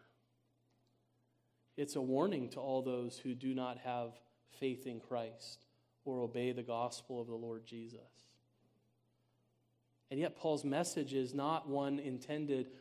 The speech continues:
to warn the unfaithful, but to assure the faithful of the justice that's coming and the vindication that will be theirs.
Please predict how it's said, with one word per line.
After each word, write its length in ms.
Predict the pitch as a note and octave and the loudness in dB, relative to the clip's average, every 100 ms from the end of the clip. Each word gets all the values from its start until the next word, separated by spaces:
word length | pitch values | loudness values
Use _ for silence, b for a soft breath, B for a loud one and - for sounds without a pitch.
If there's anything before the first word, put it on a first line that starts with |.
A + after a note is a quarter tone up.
| - | -16
to 120 | - | -2
warn 480 | C3 B2+ C#3 C#3+ C#3 | 0 4 6 6 4
the 160 | B2 B2+ | 2 0
unfaithful, 960 | D3+ B3+ C4 - A#2+ A2+ - B2 C3 B B B | 4 6 6 4 -2 -4 -4 -2 -2 B B B
but 180 | E3 D#3+ | 0 2
to 160 | - D3+ | 2 4
assure 500 | D3 - F#3+ G3 F#3+ | 2 4 8 10 10
the 140 | E3 | 6
faithful 500 | - E3 F3+ F3+ D3 | 4 4 4 4 2
of 120 | B2+ | 2
the 60 | B2+ | -2
justice 600 | C3 D3+ E3+ - D3+ - | 2 2 2 -2 -2 -2
that's 260 | C3+ B2 | -6 -8
coming 400 | - D#3 E3 D3 - B B | -8 -4 -2 -2 -4 B B
and 180 | D#3+ D#3 | 4 6
the 80 | D3 | 6
vindication 880 | D3 F#3 E3 D#3+ E3+ G3+ F#3+ E3 C#3+ | 6 6 6 4 6 8 6 2 2
that 140 | D3 | 4
will 100 | D3+ | 4
be 180 | C#3+ C#3 | 4 2
theirs. 440 | C#3 F3 C#3+ B2 | 4 6 6 4